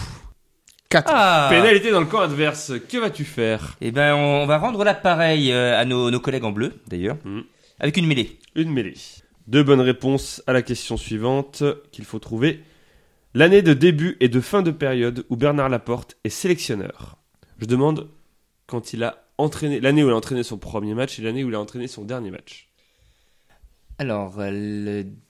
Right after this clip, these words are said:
Speaker 2: début, c'est deux mille, euh, pardon, oui.
Speaker 3: Oui, non, c'est ça, pardon. Non, c'est bon. Vas-y,
Speaker 2: Deux mille,
Speaker 3: je t'en prie.
Speaker 2: et il arrête, euh, sur une magnifique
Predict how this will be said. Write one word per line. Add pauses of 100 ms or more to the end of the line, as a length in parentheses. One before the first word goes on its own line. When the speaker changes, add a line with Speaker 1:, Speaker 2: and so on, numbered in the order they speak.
(160)
Speaker 2:
début,
c'est (680)
deux
mille,
euh,
pardon,
oui. (320)
Speaker 3:
Oui,
non,
c'est
ça,
pardon.
Non,
c'est
bon. (160)
Vas-y,
Speaker 2:
Deux
mille,
Speaker 3:
je
t'en
prie.
Speaker 2:
et
il
arrête,
euh, (360)
sur
une
magnifique